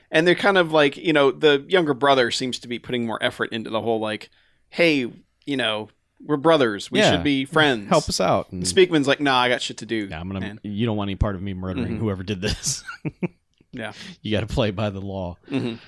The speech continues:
Speaker 1: And that's
Speaker 2: Uh,
Speaker 1: when he's like, "All right, well, um, yeah, I-, I'll meet up with you later." And he goes to the dojo to get some information.
Speaker 2: Yeah, just walks in. It's
Speaker 1: Yeah.
Speaker 2: like, "Hey, can you help me?" One guy's like, <laughs> in mid ask, he's just like, "Nah."
Speaker 1: Yeah.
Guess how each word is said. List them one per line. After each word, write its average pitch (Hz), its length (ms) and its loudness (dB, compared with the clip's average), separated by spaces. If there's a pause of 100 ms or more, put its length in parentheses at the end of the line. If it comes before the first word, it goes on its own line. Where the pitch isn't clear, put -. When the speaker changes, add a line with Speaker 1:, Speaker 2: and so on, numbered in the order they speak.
(200)
Speaker 1:
And 135 160 0
that's 143 180 0
Speaker 2:
Uh, 156 40 0
Speaker 1:
when 139 100 2
he's 123 160 -2
like, 113 120 2
"All 127 80 2
right, 123 160 2
well, 113 400 -2
um, 123 300 -4 (560)
yeah, 110 160 -10 (180)
I-, 139 100 -4
I'll 208 180 0
meet 214 160 4
up 156 120 2
with 127 120 -2
you 127 80 0
later." 104 340 -6 (540)
And 127 100 -2
he 123 60 0
goes 135 180 2
to 143 60 -12
the 120 80 -2
dojo 123 680 2
to 131 120 -10
get 120 160 0
some 127 140 -8
information. 117 680 -6 (480)
Speaker 2:
Yeah, 240 140 -2
just - 220 -12
walks 202 240 0
in. 180 360 -2
It's - 100 -10
Speaker 1:
Yeah. - 60 2
Speaker 2:
like, 147 60 2
"Hey, 170 260 4 (400)
can 151 120 0
you 139 80 2
help 156 180 2
me?" 170 240 -2 (720)
One 127 140 2
guy's 120 300 2
like, 117 200 0 (200)
<laughs> 101 200 -6 (340)
in 170 200 4
mid 170 400 4
ask, 139 380 2
he's 104 240 -2
just 107 140 -4
like, 95 160 -4
"Nah." 101 240 -4 (360)
Speaker 1:
Yeah. 127 140 -6